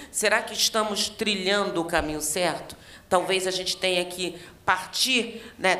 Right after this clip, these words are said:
dessa avaliação, talvez a gente tenha que partir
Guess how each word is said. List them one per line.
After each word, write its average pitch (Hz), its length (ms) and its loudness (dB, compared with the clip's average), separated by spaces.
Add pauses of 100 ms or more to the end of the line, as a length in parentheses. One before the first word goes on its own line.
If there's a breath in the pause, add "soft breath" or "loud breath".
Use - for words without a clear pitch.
dessa 202 640 2
avaliação, 202 880 2
talvez 190 340 0
a - 20 -2
gente 185 220 -6
tenha 185 220 -4
que 180 120 -12
partir - 880 -2